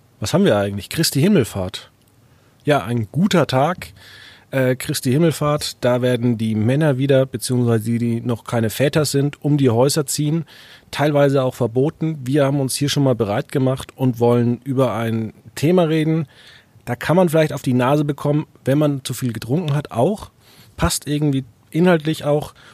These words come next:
Und zwar Pocher, ist er gefährlich ehrlich? Seine Sendung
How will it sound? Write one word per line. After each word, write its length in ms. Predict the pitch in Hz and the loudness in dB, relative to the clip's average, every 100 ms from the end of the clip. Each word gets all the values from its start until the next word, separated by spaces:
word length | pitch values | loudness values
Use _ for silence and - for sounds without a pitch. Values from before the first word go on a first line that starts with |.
| _ | _
Und 200 | 151 151 | -2 0
zwar 240 | - 139 127 | 2 0 0
Pocher, 460 | - - 196 185 - - - - | -2 2 2 0 -4 -20 -20 -10
ist 180 | - 151 | -4 0
er 140 | 160 139 | 0 0
gefährlich 500 | 139 147 139 131 143 | -2 -2 0 -2 -2
ehrlich? 400 | 156 170 180 - | -2 -2 -4 -2
Seine 300 | 165 139 123 | 0 0 0
Sendung 340 | 139 147 151 | 0 0 0